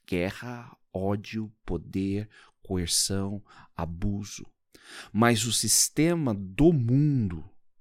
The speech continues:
ou melhor dizendo, o sistema de Deus, o do império de Deus, o reino de Deus, é baseado no amor. É baseado no livramento. É baseado na libertação,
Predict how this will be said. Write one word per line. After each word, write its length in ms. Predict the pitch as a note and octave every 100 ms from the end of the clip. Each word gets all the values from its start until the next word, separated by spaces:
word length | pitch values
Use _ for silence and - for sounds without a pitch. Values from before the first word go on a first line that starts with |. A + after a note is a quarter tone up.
| _ _ _ _ _ _
ou 260 | - G#2 F#2
melhor 280 | G2 G2+ G2+
dizendo, 300 | F#2+ G2+ F#2+
o 60 |
sistema 520 | - G2 - C#3 C#3
de 220 | G#2 G2+ D#3 -
Deus, 640 | A#2 B2 C3+ E2 - - - _
o 60 |
do 160 | - A2
império 560 | A2 - _ A2+ C3 A#2
de 100 | G2
Deus, 300 | F#2+ G2+ G2
o 40 |
reino 280 | F#2+ A#2+ A2+
de 60 |
Deus, 260 | - A2+ - - - -
é 80 | G2+
baseado 480 | G2 F#2 G2 E2+
no 120 | G2+ F#2
amor. 560 | F2 D#2+ - - - _ _ _ _ _ _ _ _ _ _ _ _ _
É 80 | -
baseado 480 | F2 F2+ F2+ F2 E2
no 80 | F2+
livramento. 800 | F2+ F#2 D#2+ D#2 D2 D2+ - - _ _ _ _ _ _ _ _ _
É 60 | -
baseado 340 | G2+ F#2+ F#2+
na 60 | F#2
libertação, 880 | F2+ F#2 F#2+ - F2 - - E2